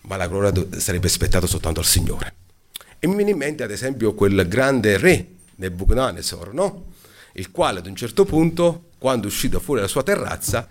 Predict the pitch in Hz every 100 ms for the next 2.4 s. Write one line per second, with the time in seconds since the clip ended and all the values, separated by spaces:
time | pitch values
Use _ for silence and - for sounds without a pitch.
0 | _ 151 165 175 139 98 85 - 160 160
1 | 110 98 92 90 - - 185 - 101 -
2 | 160 165 165